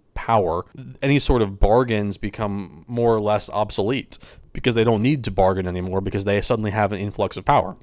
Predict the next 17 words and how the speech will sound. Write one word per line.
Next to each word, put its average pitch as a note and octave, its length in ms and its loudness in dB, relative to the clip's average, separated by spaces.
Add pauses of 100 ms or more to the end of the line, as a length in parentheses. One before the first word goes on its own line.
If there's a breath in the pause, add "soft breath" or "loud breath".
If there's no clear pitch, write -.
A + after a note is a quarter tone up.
(100)
And C3 80 2
when A#2+ 80 4
you A#2 60 2
don't A#2+ 180 6
need G#2+ 140 -2
to F#2+ 60 -6
bargain A#2 500 4
for G2+ 600 0 (440 soft breath)
any G#2+ 200 -2
sort G#2+ 380 0
of G2 640 -2 (120)
ceasefire A2 840 0
or G2+ 140 -6
anything G2+ 380 -6
along G2 260 -2
those F#2+ 220 -6
lines, F#2+ 480 -8